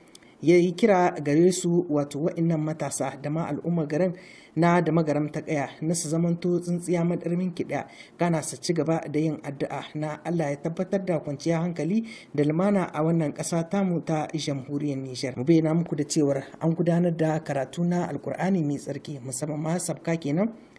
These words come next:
ta karatun Alkur'ani mai tsarki, gami da yin addu'o'i na Allah ya kawo kwanciyar hankali da lumana a wannan ƙasa ta jamhuriyar Nijar.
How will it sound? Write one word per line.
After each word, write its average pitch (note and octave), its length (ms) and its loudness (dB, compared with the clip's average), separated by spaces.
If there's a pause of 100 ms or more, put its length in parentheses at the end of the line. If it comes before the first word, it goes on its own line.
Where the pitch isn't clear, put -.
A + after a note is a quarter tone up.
(260)
ta F#3+ 80 2
karatun F3+ 340 0
Alkur'ani E3+ 500 -2
mai D3+ 120 0
tsarki, C#3+ 440 -8
gami E3 300 0
da D#3 80 0
yin D3+ 220 -2
addu'o'i C#3 640 -6
na D3+ 260 -4
Allah D#3 160 0
ya C#3 80 -4
kawo D#3 200 -6
kwanciyar D3+ 380 -6
hankali E3 460 -2 (300)
da C#3+ 80 2
lumana F3 520 2
a E3 60 -4
wannan E3 300 0
ƙasa F#3 260 -2
ta E3+ 260 0
jamhuriyar C#3 580 -6
Nijar. B2+ 360 -8